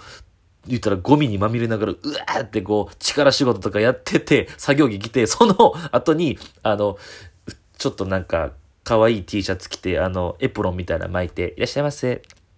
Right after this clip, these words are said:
どうぞ」とか言って、あの、で、あの、ハ-、ハンドドリップでコーヒー、カフェラテとか作ってたって、カフェオレね。作ってたっていう。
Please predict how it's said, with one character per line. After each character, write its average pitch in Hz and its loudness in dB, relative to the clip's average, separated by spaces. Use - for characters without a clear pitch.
ど 135 0
う 123 2
ぞ」 113 2
と - -10
か - -6
言 76 -6
っ - -14
て、 - -8
あ 98 -2
の、 87 -2
で、 107 4
あ 104 2
の、 92 0
ハ-、 - -14
ハ - -4
ン - -2
ド 110 2
ド 110 2
リ 104 2
ッ - -16
プ - -12
で 92 -4
コ 101 0
ー - 2
ヒ 90 -6
ー、 - -20
カ - -2
フ 120 2
ェ - 2
ラ 98 4
テ 104 2
と 80 -6
か 82 -8
作 - -10
っ - -12
て 85 -12
た 78 -8
っ - -18
て、 - -20
カ 107 -6
フ 107 2
ェ 98 4
オ 107 6
レ 87 0
ね。 80 -10
作 - -8
っ - -8
て - -18
た 95 0
っ 82 -6
て - -4
い 90 0
う。 87 -2